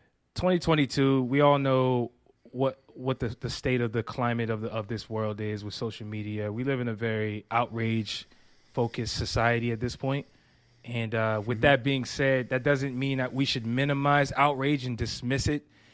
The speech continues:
Speaker 1: you know, when we see it. However, I do think it's important to look at what was actually said and
Speaker 2: Mm-hmm.
Speaker 1: assess whether or not there's merit for people to be outraged.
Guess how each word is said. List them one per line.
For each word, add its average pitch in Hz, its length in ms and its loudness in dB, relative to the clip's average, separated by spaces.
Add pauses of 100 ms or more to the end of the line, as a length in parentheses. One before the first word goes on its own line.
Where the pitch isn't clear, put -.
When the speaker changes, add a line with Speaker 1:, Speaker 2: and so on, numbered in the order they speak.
(180)
Speaker 1:
you 123 140 -4
know, 131 180 6
when 127 220 0
we 120 100 0
see 135 320 2
it. - 240 2 (380)
However, 147 340 6
I 147 80 8
do 160 220 0
think 151 180 -2
it's 135 120 -4
important 135 420 0
to 123 100 -2
look 131 380 0
at 120 340 0
what 156 360 2
was 180 200 0
actually 160 460 -2
said 120 400 -2 (800)
and 156 300 2
Speaker 2:
Mm-hmm. - 140 -6
Speaker 1:
assess 185 480 4
whether 151 380 0
or 147 60 -4
not 143 260 0
there's 135 200 -2
merit 139 540 0
for 135 120 -2
people 139 360 -2
to 151 140 -4
be 160 220 -4
outraged. 139 560 -2